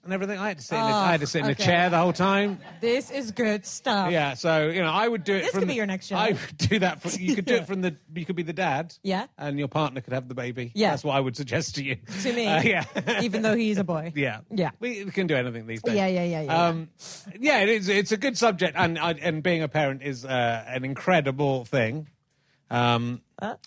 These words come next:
Speaker 1: not, or not always good, but I, I like, it's been good for me. But, but equally, it's one of those things that you can't go to people, "You <laughs> must become a parent,"
Speaker 2: No, no, no, no, no,
Speaker 1: because
Speaker 2: no,
Speaker 1: it's
Speaker 2: no.
Speaker 1: great for everyone, 'cause it isn't great for everyone. And I think you, if you wanna do it, then, then
Speaker 2: Well, I
Speaker 1: do it.
Speaker 2: basically got to this point where, because I'm in my,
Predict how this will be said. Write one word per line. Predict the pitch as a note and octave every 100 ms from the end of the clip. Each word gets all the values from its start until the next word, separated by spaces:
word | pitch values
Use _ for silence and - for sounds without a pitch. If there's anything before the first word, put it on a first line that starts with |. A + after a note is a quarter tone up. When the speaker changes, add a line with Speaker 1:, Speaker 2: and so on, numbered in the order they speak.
| -
Speaker 1:
not, | A#3+ G3
or | G3+
not | A#3+ A#3 -
always | G#3 F3+ C#3+
good, | D#3+ F3+ -
but | D#3+ C#3
I, | D3 D#3+ D#3
I | D3+
like, | D3 B2+ C3
it's | D#3 -
been | F3 E3
good | E3+ D3+
for | D3
me. | C#3+ A2+ - -
But, | D#3 D#3+
but | F3
equally, | F3+ D#3 D3+ C#3+ C#3
it's | - E3
one | E3
of | D#3
those | D3 -
things | D#3+ D3
that | C#3
you | C#3
can't | D3+
go | C#3+
to | C3
people, | C#3+ C3+ C#3+
"You | C#3+ C#3 -
<laughs> | A#3
must | C#4 C#4 -
become | A#3+ G#3 A3 B3
a |
parent," | G#3 G#3 F#3+ E3+ D#3+
Speaker 2:
No, | A3+ B3+
no, |
no, | A3 F#3
no, | F3
no, | F3+
Speaker 1:
because | E3+ D#3 E3+
Speaker 2:
no, |
Speaker 1:
it's | E3+
Speaker 2:
no. | E3+
Speaker 1:
great | F3+ F#3+
for | D3+
everyone, | D#3 C3+ C3
'cause | C3
it | D#3+
isn't | G#3 G3+ D3+
great | C3+ A2
for |
everyone. | B2+ B2+ B2+
And | B2+
I |
think | B2 C3+
you, | B2+ B2+
if | C#3
you | C3+
wanna | D#3+ C#3+
do | B2 B2
it, | A2
then, | A2 A2 G#2 _ -
then | -
Speaker 2:
Well, | G4
I |
Speaker 1:
do | G#4+
it. | F4+
Speaker 2:
basically | G#4+ B4 - G4
got | B3 C#4 C4
to | D#4
this | -
point | - B3+ A#3
where, | G#3+ G#3+ G3+ G3+
because | - B3 D4+
I'm | D4+
in | C#4
my, | C4 A#3+